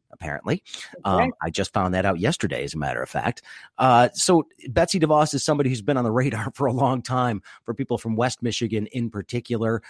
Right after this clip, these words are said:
Speaker 1: those who are involved in the charter school debate. She got grilled yesterday. Democrats, of course, getting their crack at her and controlling the gavel. Uh, what was her day like yesterday?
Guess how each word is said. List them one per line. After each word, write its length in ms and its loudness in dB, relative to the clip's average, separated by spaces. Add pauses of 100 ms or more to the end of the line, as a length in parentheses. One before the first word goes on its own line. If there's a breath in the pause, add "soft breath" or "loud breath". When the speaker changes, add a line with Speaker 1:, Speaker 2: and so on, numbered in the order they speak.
(200 loud breath)
Speaker 1:
those 320 2
who 140 0
are 120 2
involved 380 0
in 120 -8
the 80 -4
charter 340 -2
school 380 -2
debate. 440 -2 (460 soft breath)
She 180 -6
got 160 0
grilled 380 6
yesterday. 460 0
Democrats, 560 -2
of 100 -8
course, 240 -2
getting 240 -4
their 140 -4
crack 340 -2
at 80 -8
her 300 -2
and 260 -6
controlling 480 -2
the 80 -4
gavel. 540 2 (400 soft breath)
Uh, 260 4
what 260 2
was 120 2
her 100 4
day 180 6
like 260 2
yesterday? 440 -4